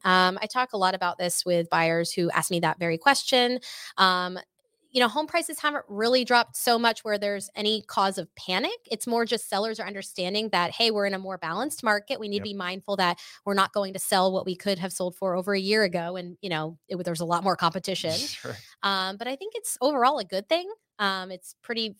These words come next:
Speaker 1: fair and balanced now, and I love it.
Speaker 2: Yeah, I think it's actually way more f-, maybe not fun.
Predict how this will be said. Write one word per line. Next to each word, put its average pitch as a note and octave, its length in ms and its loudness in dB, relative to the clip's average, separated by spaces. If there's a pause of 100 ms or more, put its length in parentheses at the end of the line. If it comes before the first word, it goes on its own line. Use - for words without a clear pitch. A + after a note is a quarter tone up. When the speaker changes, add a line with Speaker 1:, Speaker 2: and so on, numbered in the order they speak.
Speaker 1:
fair F3+ 220 -4
and F#3+ 120 -6
balanced E3 540 -6
now, F3+ 320 -4
and F3+ 300 -8 (200)
I F#3 120 -6
love G3+ 180 -2
it. - 140 -8 (240)
Speaker 2:
Yeah, C#3 140 -2
I A#2+ 80 -8
think D#3+ 140 -8
it's C3+ 140 -8
actually A2 400 -8 (380)
way C3+ 100 -2
more C#3 160 -2
f-, - 220 -12 (500)
maybe A2+ 160 -10
not G2 180 -10
fun. G2 380 -14